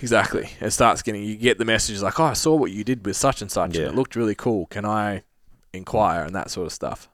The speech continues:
Speaker 1: um, which is awesome, and that's what you want. So
Speaker 2: Yeah.
Speaker 1: that's what you're really looking for, but you need the event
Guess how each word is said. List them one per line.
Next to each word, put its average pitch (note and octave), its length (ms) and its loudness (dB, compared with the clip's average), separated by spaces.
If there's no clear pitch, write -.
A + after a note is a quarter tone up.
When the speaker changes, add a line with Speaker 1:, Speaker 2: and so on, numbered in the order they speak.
Speaker 1:
um, D#2+ 500 -8
which A#2 180 0
is G2+ 140 -4
awesome, A2+ 340 -2
and F#2+ 100 -10
that's G2 140 -4
what F#2+ 140 -4
you F2 80 -6
want. F2 260 -6
So - 100 -8
Speaker 2:
Yeah. - 40 -4
Speaker 1:
that's A#2+ 280 0
what B2+ 180 2
you're A2+ 140 -2
really G2+ 480 -2
looking A#2+ 260 2
for, F2 260 -2
but G2+ 140 -2
you G#2+ 160 -6
need A2 300 -2
the G2+ 160 -4
event G#2 420 -2